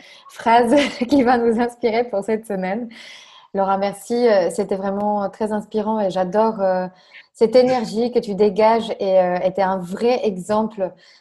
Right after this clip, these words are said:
euh, de ce qui est possible, euh, dans la vie d'une femme. Euh, merci beaucoup pour ton temps, pour ta disponibilité, pour ta sagesse. Euh, et j'ai très, très hâte de partager ce qu'on vient d'échanger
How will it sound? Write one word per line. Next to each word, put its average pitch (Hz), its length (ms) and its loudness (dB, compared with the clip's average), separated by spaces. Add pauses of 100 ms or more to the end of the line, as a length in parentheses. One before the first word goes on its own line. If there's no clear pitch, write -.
(180)
euh, 175 420 0
de 180 260 -4
ce 175 100 -10
qui 202 240 -2
est 254 60 4
possible, 220 680 -4 (100)
euh, 165 320 -2
dans 190 180 -4
la 190 140 -2
vie 202 100 -6
d'une 185 220 -6
femme. 208 440 -2 (100)
Euh, 170 260 -6
merci 175 380 -10
beaucoup 226 280 -10
pour 226 260 -6
ton 180 220 -6
temps, 220 340 -4
pour 214 160 -10
ta 185 100 -6
disponibilité, 190 840 -6
pour 196 160 -10
ta 170 160 -12
sagesse. 226 720 -4 (680)
Euh, 185 560 0
et 190 120 -4
j'ai 185 200 -6
très, 233 300 -4
très 226 220 -10
hâte 190 280 -6
de 180 120 -4
partager 190 640 -6
ce 196 120 -20
qu'on 185 120 -12
vient 185 140 -6
d'échanger 175 640 -10